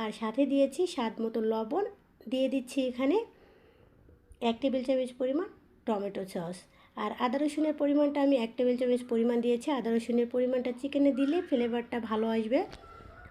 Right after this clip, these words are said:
মশলাটাকে খুব ভালো করে ভুনে নিয়ে এখানে আমি এক কাপ পরিমাণ চিকেন কিমা দিয়ে দিচ্ছি। এটা অবশ্যই অরিজিনাল চিকেন থেকে আমি একটু থেতলে নিয়ে তারপরে কিমাটা করে নিয়েছি। আপনারা চাইলে এখানে সরাসরি চিকেন কিমাটাও ইউজ করতে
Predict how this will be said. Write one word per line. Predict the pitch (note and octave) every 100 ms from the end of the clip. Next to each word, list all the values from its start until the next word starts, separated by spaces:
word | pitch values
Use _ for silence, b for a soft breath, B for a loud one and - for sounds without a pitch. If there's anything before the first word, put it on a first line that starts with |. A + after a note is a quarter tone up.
| B3+
মশলাটাকে | C4 D4+ D4 D4 D4+
খুব | D#4+ C4 C4
ভালো | C#4 C#4
করে | C#4+ C#4
ভুনে | C#4 C4 C4
নিয়ে | C4+ F#4+ -
এখানে | A#3+ B3+ B3+
আমি | B3 C#4+ A#3
এক | A3 -
কাপ | - B3+
পরিমাণ | B3 D#4 G4+ - B B B B - -
চিকেন | B3+ C4 B3 B3
কিমা | B3 A#3+ A#3
দিয়ে | A#3+ A#3
দিচ্ছি। | A#3 - A4 - B3
এটা | C#4 C4+
অবশ্যই | C4+ C#4 - F4+ A#3+
অরিজিনাল | A3+ A3+ B3 B3 A#3+
চিকেন | B3 B3 B3
থেকে | B3 A#3+ A3+
আমি | A#3 C#4 - A#3
একটু | A#3 C#4 C#4
থেতলে | A3+ A3 A#3+ A#3+
নিয়ে | C4+ E4+
তারপরে | G#3 G3+ G#3+ A3 A3
কিমাটা | A#3 A3 A3+ A3
করে | B3+ C4
নিয়েছি। | B3+ A#3+ A#3+ F4 G#4 B B B C4
আপনারা | B3 C#4+ C#4+
চাইলে | C#4 C4 C4+ C#4 -
এখানে | A#3+ A#3 A#3
সরাসরি | G#3+ A3 A#3 A#3 A3+
চিকেন | A3 A3+ A3
কিমাটাও | A3+ A#3 A#3 B3 B3+ C4+ -
ইউজ | A#3 A#3 B3
করতে | A#3